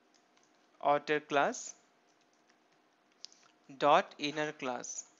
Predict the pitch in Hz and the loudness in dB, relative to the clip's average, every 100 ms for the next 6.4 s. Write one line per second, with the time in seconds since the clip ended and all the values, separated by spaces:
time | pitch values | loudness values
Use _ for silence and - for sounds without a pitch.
0 | _ _ _ _ _ _ _ _ _ _ | _ _ _ _ _ _ _ _ _ _
1 | _ _ _ _ _ _ _ _ _ _ | _ _ _ _ _ _ _ _ _ _
2 | _ _ _ _ _ _ _ _ _ _ | _ _ _ _ _ _ _ _ _ _
3 | _ _ _ _ _ _ _ _ _ _ | _ _ _ _ _ _ _ _ _ _
4 | _ _ _ _ - 135 170 165 151 156 | _ _ _ _ -16 -12 -10 -6 -2 -2
5 | 165 - 156 156 190 - - - - - | -2 -6 -10 -10 -10 -12 -16 -10 -10 -8
6 | 151 113 110 - | -10 -14 -16 -20